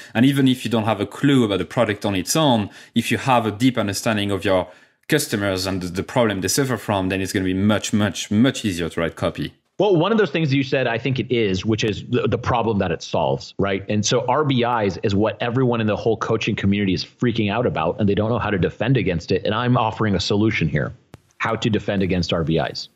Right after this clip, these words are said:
Speaker 1: Yeah,
Speaker 2: right?
Speaker 1: exactly.
Speaker 2: And then, and then the, the sales pitch is that they were selling, um, like, a twenty dollar informational course by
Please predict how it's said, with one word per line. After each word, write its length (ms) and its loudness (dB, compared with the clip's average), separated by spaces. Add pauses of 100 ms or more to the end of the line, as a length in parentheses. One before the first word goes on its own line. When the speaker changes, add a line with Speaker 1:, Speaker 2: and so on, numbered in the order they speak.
Speaker 1:
Yeah, 140 0
Speaker 2:
right? 260 -2 (140)
Speaker 1:
exactly. 400 -4
Speaker 2:
And 160 2
then, 260 0
and 120 0
then 80 2
the, 100 4
the 140 -2
sales 320 0
pitch 420 -2
is 220 2
that 320 -2 (240)
they 140 2
were 120 2
selling, 580 0 (100)
um, 340 0
like, 160 -2
a 20 -4
twenty 340 0
dollar 480 0 (220)
informational 560 0
course 500 0 (320)
by 280 0